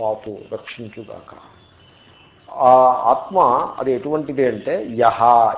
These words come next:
ఏ ఆత్మ అయితే విశ్వాత్మ. ఈ ఆత్మని విశ్వాత్మ అని వర్ణించారు. విశ్వాత్మ అంటే, విశ్వం అంటే జగత్తు,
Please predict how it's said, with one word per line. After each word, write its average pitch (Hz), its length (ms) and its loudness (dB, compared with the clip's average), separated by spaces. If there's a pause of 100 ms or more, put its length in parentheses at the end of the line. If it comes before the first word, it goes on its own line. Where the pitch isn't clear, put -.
ఏ 123 100 2
ఆత్మ 110 440 0
అయితే 127 420 0
విశ్వాత్మ. 127 1300 -2 (800)
ఈ - 20 -8
ఆత్మని 139 580 -2
విశ్వాత్మ 151 800 -2
అని 165 420 0
వర్ణించారు. 120 540 -6 (840)
విశ్వాత్మ 151 600 2
అంటే, 160 580 -2 (440)
విశ్వం 165 640 -4
అంటే 156 280 -4
జగత్తు, 127 840 -4